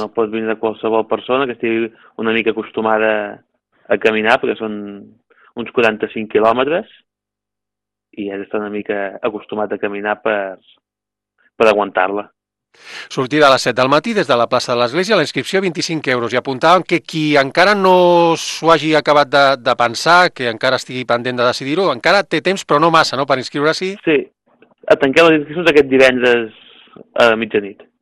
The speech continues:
Speaker 2: I com estan anant aquestes inscripcions? Hi ha molta gent apuntada?
Speaker 1: Sí, són més d'una seixantena ja, estem molt contents amb, amb la gent apuntada, hi ha una bona resposta.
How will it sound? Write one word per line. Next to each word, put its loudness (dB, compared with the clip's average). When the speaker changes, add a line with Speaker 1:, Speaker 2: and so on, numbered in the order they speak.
Speaker 2:
I -4
com 6
estan 2
anant 0
aquestes -4
inscripcions? -6
Hi -2
ha 0
molta -4
gent 0
apuntada? 0
Speaker 1:
Sí, 0
són -2
més 0
d'una 0
seixantena 0
ja, 2
estem -8
molt -8
contents -6
amb, -14
amb -2
la 0
gent 2
apuntada, 2
hi 4
ha 2
una -2
bona 0
resposta. -4